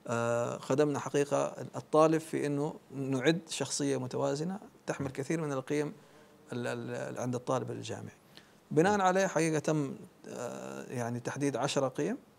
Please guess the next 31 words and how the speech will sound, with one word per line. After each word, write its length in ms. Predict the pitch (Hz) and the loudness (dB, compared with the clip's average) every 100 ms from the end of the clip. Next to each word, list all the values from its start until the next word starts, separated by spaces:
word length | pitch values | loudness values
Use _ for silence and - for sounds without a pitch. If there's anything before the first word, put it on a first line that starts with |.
| - - - - - | -20 -20 -20 -20 -8
آه، 260 | 127 123 123 | 0 0 0
وانطلقنا 1300 | 123 123 127 143 147 170 - - 131 131 147 151 143 | 0 0 4 6 6 2 -4 -8 -2 2 4 2 0
بعد 200 | 131 127 | 0 2
ذلك 260 | 135 131 127 | 0 0 -4
في 200 | 131 123 | -6 -2
أنه 200 | 135 131 | -2 2
كيف 420 | 160 180 175 - | 2 4 0 0
يمكن 420 | 147 139 131 127 | 0 0 -2 -4
للأنشطة 420 | 123 131 127 135 | -4 -6 -4 -4
الطلابية 640 | 131 139 127 123 123 120 - - - - _ - | -4 -4 -2 0 -2 -4 -6 -14 -20 -20 _ -2
أنها 320 | 127 127 123 | 0 2 0
تنزل 420 | - 151 147 135 | 2 4 4 4
هذه 240 | 147 143 | 4 4
القيم 340 | 131 - 131 123 | 0 0 -2 0
على 160 | 127 | 0
برامجها 500 | 123 127 123 127 127 | 0 2 0 0 0
وعلى 300 | 123 117 123 | 0 0 -2
أنشطتها، 580 | 131 123 139 156 147 180 - - - - - - - | -6 -6 -4 -2 0 -2 -4 -18 -20 -20 -20 -16 -4
وأنها 720 | 127 131 127 131 131 131 127 | 0 2 2 0 -2 0 0
ت-، 120 | 139 | -2
مثلا 480 | 131 135 131 127 127 | -4 -4 -2 -2 -2
تقدم 420 | 156 143 139 135 | 2 4 4 6
دورات، 400 | 147 156 175 - | 6 6 4 0
الدورة 320 | 123 143 135 | 2 4 6
هذه 200 | 139 131 | 4 2
تخاطب 400 | 127 - 135 135 | -2 -4 -2 -2
قيم 280 | - 139 127 | 0 0 2
من 80 | 127 | 0
هذه 240 | 131 131 | 0 0
القيم، 480 | 123 127 135 160 185 | -4 -4 -4 -4 -4
ورشة 260 | 135 135 | -2 -2